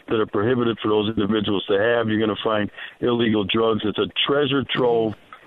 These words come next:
of criminal activity, and they're not engaging in that the way they were before Obama went on the attack. So what we have to do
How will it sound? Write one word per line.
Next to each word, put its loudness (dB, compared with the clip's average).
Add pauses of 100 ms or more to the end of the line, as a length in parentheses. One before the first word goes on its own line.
(180)
of -4
criminal 0
activity, 0
and 0
they're 2
not 2
engaging 2
in 2
that 0 (320)
the 0
way 2
they 2
were 2
before 2
Obama 0
went 2
on 0
the 2
attack. 0 (420)
So 0
what 2
we 2
have 2
to -2
do 0